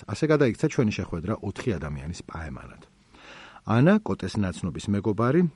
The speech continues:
ძალიან ლამაზი და მიმზიდველი გოგონა იყო. ანუ რა ხდება, რომ ეს და კოტე არიან, კოტეს ვიღაც მეგობარი მოვიდა და იმას მოყვა ანა, რომელიც იყო ძალიან ლამაზი და მიმზიდველი გოგონა. ის იყო გამხდარი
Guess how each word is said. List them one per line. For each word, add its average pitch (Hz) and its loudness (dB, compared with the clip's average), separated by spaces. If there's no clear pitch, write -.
ძალიან 165 6
ლამაზი 117 6
და 143 2
მიმზიდველი 90 0
გოგონა 95 -2
იყო. 76 -8
ანუ 87 -6
რა 131 4
ხდება, 104 -2
რომ 90 -6
ეს 104 -4
და 110 -2
კოტე 104 -6
არიან, 120 6
კოტეს - -2
ვიღაც 95 -4
მეგობარი 135 6
მოვიდა 165 6
და 202 6
იმას 151 4
მოყვა 131 2
ანა, 90 4
რომელიც 123 2
იყო - -4
ძალიან 135 4
ლამაზი 107 4
და 156 4
მიმზიდველი 98 2
გოგონა. 73 -8
ის 165 -2
იყო 247 2
გამხდარი 110 2